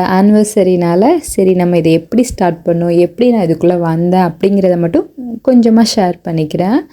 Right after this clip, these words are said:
இதுக்கு காரணம் முழுக்க முழுக்க எனக்கு இதுலலாம் இன்ட்ரெஸ்டே இல்ல. நான் என்னைக்குமே நினைச்சதே இல்ல, YouTubeலாம் ஸ்டார்ட்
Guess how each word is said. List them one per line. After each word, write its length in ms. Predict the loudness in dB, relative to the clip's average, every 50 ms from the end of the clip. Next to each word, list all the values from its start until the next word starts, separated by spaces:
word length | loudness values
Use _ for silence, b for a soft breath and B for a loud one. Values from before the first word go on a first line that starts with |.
| b b b b b b b b b b _ _ _ _ _ _ -6
இதுக்கு 380 | -6 -6 -6 -4 -4 -4 -4
காரணம் 600 | -2 -4 -4 -2 0 0 2 2 2 2 2 2
முழுக்க 280 | 2 2 0 2 2 2
முழுக்க 280 | 2 2 0 2 0
எனக்கு 340 | 0 0 0 -2 -4 -2 0
இதுலலாம் 340 | 0 2 2 2 2 2 2
இன்ட்ரெஸ்டே 400 | 2 0 0 0 0 -2 0 0
இல்ல. 160 | 0 2 2 0
நான் 120 | 0 0
என்னைக்குமே 560 | 0 2 2 2 2 2 2 0 0 0 0 0 0
நினைச்சதே 560 | 0 0 -2 -2 -2 -2 0 0 2 2 2
இல்ல, 260 | 2 2 2 2 0 0
YouTubeலாம் 640 | 0 -2 -2 -2 -2 -2 -2 -2 -2 -2 -2 -4 -4
ஸ்டார்ட் 260 | -4 -4 -4 -4 -6